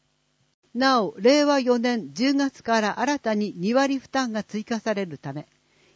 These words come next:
有効期限は九月三十日までとなります。十月一日からの被保険者証は九月末までに再度郵送します。問い合わせ、保健課国保係。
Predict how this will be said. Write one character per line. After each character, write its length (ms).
有 200
効 240
期 160
限 260
は 220
九 100
月 300
三 280
十 180
日 260
ま 120
で 120
と 100
な 140
り 100
ま 160
す。 220
十 220
月 280
一 140
日 180
か 140
ら 140
の 160
被 240
保 160
険 260
者 160
証 320
は 180
九 100
月 320
末 80
ま 140
で 140
に 180
再 320
度 100
郵 220
送 180
し 160
ま 140
す。 240
問 240
い 60
合 80
わ 140
せ、 260
保 140
健 260
課 160
国 200
保 80
係。 420